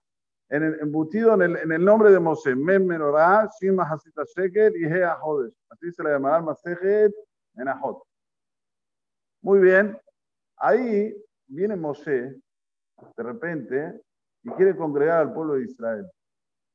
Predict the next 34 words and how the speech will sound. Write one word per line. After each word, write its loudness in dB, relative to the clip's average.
Vaya -6
que -12
él. -4
Suada, 0
Moshe -8
no -4
congregaba 2
siempre -4
al -6
pueblo 0
de -2
Israel -4
cuando -6
le -6
decía -6
las -2
mitzvot, -2
que 4
de 8
repente 4
la 6
Torah 0
dice, -2
"Vaya 2
que 6
él, 6
Moshe, 4
epa, 4
¿sabes -6
qué? 6
Congregó 6
Moshe". 0
¿Qué 2
pasó? 0